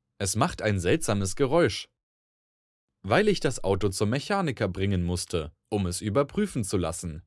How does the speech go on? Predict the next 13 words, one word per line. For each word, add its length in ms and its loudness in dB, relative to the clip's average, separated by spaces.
Es 180 -2
macht 260 0
ein 180 2
seltsames 560 2
Geräusch. 540 2
Die 220 2
Frage 420 0
nach 200 2
dem 280 0
Wie 380 -2
ist 200 -4
eine 220 2
weitere, 540 2